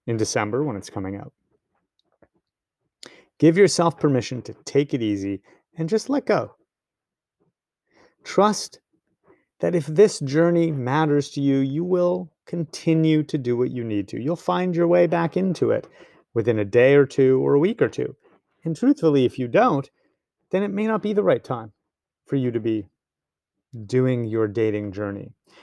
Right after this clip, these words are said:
If it feels too much like constant work or pursuit,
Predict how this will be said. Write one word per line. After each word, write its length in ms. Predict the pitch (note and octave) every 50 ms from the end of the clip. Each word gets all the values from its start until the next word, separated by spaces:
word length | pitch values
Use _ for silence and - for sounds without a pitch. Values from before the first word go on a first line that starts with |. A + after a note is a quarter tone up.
| _ _
If 100 | - C3
it 100 | D#3 D#3
feels 260 | - - G#3+ G3 - -
too 160 | - G#3 G3
much 240 | F#3 F#3+ F3 - -
like 300 | D3+ C3 A#2+ - - _ _ _ _ _ _ _
constant 580 | - - - F3+ F3+ D#3 - - - D3 C3+ B2+
work 340 | C3 C3+ D#3+ F3 F3+ - -
or 140 | B2+ A#2+ G#2+
pursuit, 600 | - A#2+ A#2 - - - C4 C#4+ C4+ C4 -